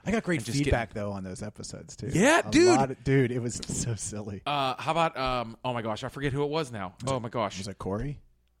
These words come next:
Speaker 2: No, um, oh jeez, who loves Chico Sticks? And I was like, "What's up?"
Speaker 1: Oh, okay,
Speaker 2: Yeah, uh,
Speaker 1: yeah.
Speaker 2: she, oh gosh.
Speaker 1: No, anyways.
Speaker 2: Jeez, oh man.
Speaker 1: Yeah, you're not
Speaker 2: I'll
Speaker 1: ready.
Speaker 2: find it.
Speaker 1: Yeah, you'll find it. You're good. But no,
Speaker 2: I'll
Speaker 1: this
Speaker 2: give it
Speaker 1: week, yeah. So we, we got to talk, and we were just,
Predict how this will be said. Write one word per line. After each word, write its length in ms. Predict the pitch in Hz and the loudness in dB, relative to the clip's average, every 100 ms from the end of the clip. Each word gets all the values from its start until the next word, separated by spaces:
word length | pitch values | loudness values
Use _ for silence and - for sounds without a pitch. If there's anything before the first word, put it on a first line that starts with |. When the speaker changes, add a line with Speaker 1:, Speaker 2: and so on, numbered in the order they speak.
| _ 135 | _ -12
Speaker 2:
No, 400 | 117 131 120 98 | -6 -4 -4 -4
um, 520 | 104 104 101 98 95 95 - - | -4 -4 -4 -4 -8 -12 -16 -8
oh 160 | 147 104 | -8 -6
jeez, 380 | 131 123 98 | -4 -4 -4
who 120 | 110 127 | -6 -2
loves 260 | 127 120 | -2 -2
Chico 320 | - 139 160 | -4 -4 -2
Sticks? 520 | 165 - 208 220 - - _ _ - | -4 -2 -4 -2 -6 -8 _ _ -10
And 60 | |
I 20 | 143 | -8
was 80 | 127 | -6
like, 140 | - | -8
"What's 160 | 196 233 | -10 -10
up?" 340 | 262 262 - | -10 -10 -2
Speaker 1:
Oh, 540 | 139 143 143 147 139 127 | 4 6 8 8 6 4
okay, 400 | 127 139 110 104 | 4 4 4 2
Speaker 2:
Yeah, 60 | 98 | 0
uh, 40 | 120 | 0
Speaker 1:
yeah. 60 | 101 | 0
Speaker 2:
she, 480 | 90 220 226 113 - - - | 0 2 2 0 -6 -14 -6
oh 220 | 233 240 | -2 -2
gosh. 520 | 190 285 190 - - - _ _ - - | 0 2 2 2 -4 -14 _ _ -18 -10
Speaker 1:
No, 160 | 98 | -6
anyways. 340 | 92 98 85 90 | -4 -6 -8 -4
Speaker 2:
Jeez, 260 | 135 101 101 | -2 -2 -2
oh 60 | |
man. 340 | 107 117 113 107 | 0 0 0 0
Speaker 1:
Yeah, 220 | 120 101 | 0 0
you're 160 | 98 120 | -2 -2
not 100 | 107 | 0
Speaker 2:
I'll 20 | |
Speaker 1:
ready. 100 | 101 | -2
Speaker 2:
find 280 | 95 95 92 | -4 -6 -6
it. 100 | 98 | -6
Speaker 1:
Yeah, 120 | 117 | -2
you'll 160 | 98 135 | 0 -2
find 260 | - 78 - | -4 -10 -10
it. 100 | 120 | -6
You're 120 | 131 | -4
good. 180 | 101 87 - - - | -6 -10 -12 -12 -2
But 120 | 151 | 4
no, 80 | 202 | 6
Speaker 2:
I'll 60 | 147 | 8
Speaker 1:
this 120 | 156 | 6
Speaker 2:
give 60 | 190 | 8
it 20 | |
Speaker 1:
week, 160 | 185 143 | 8 8
yeah. 200 | 185 120 | 6 6
So 160 | - | 4
we, 240 | 143 208 185 | 6 6 4
we 280 | 147 190 | 2 2
got 260 | 190 170 175 | 2 4 4
to 100 | 165 | 4
talk, 320 | - 151 156 | 4 4 4
and 160 | 139 120 | 2 2
we 140 | 127 | 4
were 80 | 127 | 4
just, 260 | 127 - | 4 0